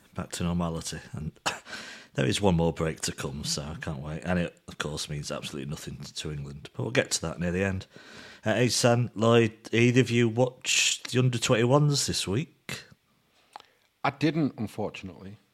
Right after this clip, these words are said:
Speaker 1: No? But do
Speaker 2: No.
Speaker 1: you want to talk about Rico Lewis?
Speaker 2: I mean, uh, from everything I've read, he had a little bit of a star turn for, for
Speaker 1: Hmm.
Speaker 2: the under twenty-ones. Um, Lloyd, I think you WhatsApped me and said he was their best player, wasn't he?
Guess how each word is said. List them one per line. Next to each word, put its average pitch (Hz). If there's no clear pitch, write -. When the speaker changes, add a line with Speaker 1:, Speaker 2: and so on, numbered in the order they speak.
Speaker 1:
No? 113
But -
do 123
Speaker 2:
No. 120
Speaker 1:
you 117
want 110
to -
talk 98
about 98
Rico 98
Lewis? 101
Speaker 2:
I 135
mean, 139
uh, 127
from -
everything 156
I've 113
read, 180
he 123
had 117
a 110
little 110
bit 101
of 104
a 95
star 104
turn 143
for, 104
for 101
Speaker 1:
Hmm. 110
Speaker 2:
the -
under 98
twenty-ones. 101
Um, 101
Lloyd, 123
I -
think 135
you 160
WhatsApped 147
me 101
and 98
said 110
he 104
was 101
their 101
best -
player, 160
wasn't 175
he? 160